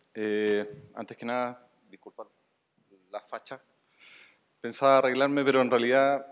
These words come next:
eh, tuve esta última hora hoy día dejando cerrado el pabellón, en lo que van a ver hoy después en la foto. Eh, alcanzamos a poner el techo y queríamos dejarlo hoy día cerrado y sellado completamente porque mañana se supone que vienen lluvias, entonces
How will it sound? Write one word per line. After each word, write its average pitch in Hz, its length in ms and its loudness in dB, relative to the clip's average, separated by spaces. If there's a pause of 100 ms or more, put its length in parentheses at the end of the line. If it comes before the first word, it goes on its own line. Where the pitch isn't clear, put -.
(120)
eh, 117 400 -4 (320)
tuve 120 180 2
esta 120 220 -2
última 120 340 -4
hora 120 300 4
hoy 117 100 2
día 117 300 2
dejando 110 480 -2
cerrado 110 500 2
el 110 160 -2
pabellón, 123 720 0
en 110 120 -8
lo 104 120 -2
que 98 160 0
van 95 180 2
a 95 40 2
ver 95 160 0
hoy 95 100 0
después 95 260 -4
en 92 80 -4
la 92 80 -2
foto. 113 380 -4 (580)
Eh, 95 400 -2 (120)
alcanzamos 95 580 -8
a 87 40 -4
poner 90 280 -4
el 85 100 -12
techo - 340 -6
y 92 80 -4
queríamos 92 300 -4
dejarlo 90 520 -2
hoy 90 160 0
día 92 320 0
cerrado 92 600 0
y 90 60 -6
sellado 92 440 -2
completamente 90 520 -8
porque 90 240 -10
mañana 87 260 -6
se - 80 -14
supone 85 220 -10
que 82 40 -8
vienen 87 240 -6
lluvias, 95 280 -2
entonces 87 440 -8